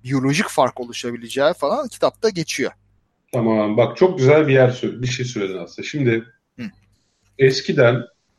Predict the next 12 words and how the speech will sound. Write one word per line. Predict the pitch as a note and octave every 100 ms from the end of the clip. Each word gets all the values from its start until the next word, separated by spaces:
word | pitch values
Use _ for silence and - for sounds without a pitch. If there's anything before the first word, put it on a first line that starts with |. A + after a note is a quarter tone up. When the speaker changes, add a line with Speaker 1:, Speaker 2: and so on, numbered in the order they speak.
| -
Speaker 2:
evvelden | C3+ C3+ C3 A2 G#2 A#2 C3
insan | B2+ B2+ B2 C#3+ D#3
zengin | A#2+ C3 C3+ D#3 E3+ C3
de |
olsa, | G2 F#2 - G2
fakir | C3+ B2+ F3 A#2
de |
olsa | A2 G#2 F3+
herkes | E3 D3+ E3 D#3+
Homo | C#3 D3
sapiens | C#3 C3+ C#3+ D3+
sapiensti. | - C3 C3 A#2+ A#2 -